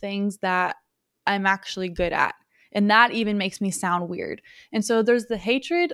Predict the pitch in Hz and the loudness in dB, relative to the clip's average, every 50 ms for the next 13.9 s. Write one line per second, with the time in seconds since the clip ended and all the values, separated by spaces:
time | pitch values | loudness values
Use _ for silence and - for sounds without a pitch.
0 | - 240 233 226 220 202 196 - - 220 214 214 208 208 190 185 175 185 180 - | 0 0 0 0 0 -2 -4 -4 -2 0 0 2 2 2 0 0 0 -2 -4 -2
1 | - 226 220 - - 269 269 277 285 269 - _ _ _ _ _ _ _ _ _ | -2 -4 -2 0 2 2 4 4 2 0 -6 _ _ _ _ _ _ _ _ _
2 | _ _ _ - 220 208 214 214 208 214 214 202 175 175 208 214 214 - - 285 | _ _ _ -2 0 2 2 2 0 0 -2 -4 -2 0 0 -2 -2 -2 -2 0
3 | 285 285 285 262 269 262 - _ _ _ _ _ _ - 208 208 202 202 202 190 | 2 2 2 0 -2 -4 -8 _ _ _ _ _ _ -2 0 0 2 0 0 0
4 | - 214 208 214 - - - 185 190 196 208 202 - 208 196 196 196 190 - 190 | 0 0 0 0 -2 -4 -4 -2 -2 -2 -2 -4 -6 -6 -4 -4 -4 -4 -4 -6
5 | 180 - 180 196 214 - - - - - 220 214 _ _ _ _ _ _ _ _ | -6 -4 -4 -2 0 0 0 0 -2 -6 -14 -20 _ _ _ _ _ _ _ _
6 | _ _ _ _ - 220 208 208 226 226 214 - - 190 196 208 220 220 214 196 | _ _ _ _ 0 0 2 2 2 0 0 0 0 0 2 2 0 -2 -4 -4
7 | - - 214 202 - 202 - - 220 214 185 202 220 247 - - - - - - | -4 -4 -4 -2 -2 -2 -2 0 0 -2 0 0 0 0 -2 -4 -6 -6 -6 -6
8 | - 202 196 - _ _ _ _ _ - - 285 285 247 262 220 285 302 381 427 | -6 -10 -12 -16 _ _ _ _ _ -6 0 0 2 2 2 2 2 4 4 4
9 | 302 190 214 226 226 - 269 233 226 185 196 202 208 226 220 - 202 196 - - | 4 2 0 -2 0 0 0 0 0 2 4 4 4 4 2 0 -4 -4 -4 -4
10 | - 220 208 208 208 214 226 - - _ _ - 202 190 196 190 - - 247 254 | 0 2 4 4 6 4 4 2 -2 _ _ -2 0 0 -2 -4 -4 -2 0 2
11 | 269 277 - 254 247 247 196 - 226 220 240 285 294 - 214 208 208 208 196 190 | 2 0 0 0 -2 -2 -2 0 2 4 4 4 2 0 -4 -4 -2 -4 -4 -6
12 | - - - - 208 208 214 - 220 208 202 202 196 208 190 - - - 196 185 | -8 -10 -6 -4 -4 -2 -2 -2 -2 -2 -2 -2 -2 -4 -6 -6 -6 -4 -2 -2
13 | 180 185 202 226 214 - 190 185 180 - 185 185 196 190 190 185 185 202 | 0 0 0 0 0 0 2 2 2 0 -2 -2 -2 -2 -4 -6 -8 -10